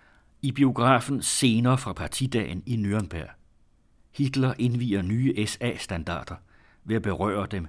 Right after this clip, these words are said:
med blodfanen fra nitten hundrede treogtyve.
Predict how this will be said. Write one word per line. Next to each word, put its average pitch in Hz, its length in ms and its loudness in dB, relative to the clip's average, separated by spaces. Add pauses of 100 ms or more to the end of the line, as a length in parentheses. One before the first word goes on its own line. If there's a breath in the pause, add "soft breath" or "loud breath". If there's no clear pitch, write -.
(100)
med 90 140 -4
blodfanen 90 840 -2
fra 87 160 -6
nitten 82 280 -6
hundrede 78 260 -6
treogtyve. - 680 -12